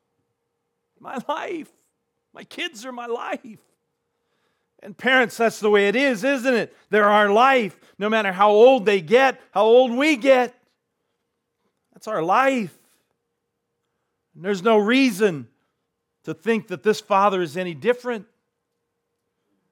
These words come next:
This is personal. What kind comes out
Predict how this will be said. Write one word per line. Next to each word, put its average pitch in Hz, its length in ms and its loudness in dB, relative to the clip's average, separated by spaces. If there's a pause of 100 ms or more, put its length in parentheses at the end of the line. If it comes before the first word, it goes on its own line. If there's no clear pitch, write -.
(460)
This - 160 -20
is 120 120 -20
personal. 135 580 -20 (1800)
What 269 220 2
kind 269 420 2
comes 220 340 -2
out 220 260 2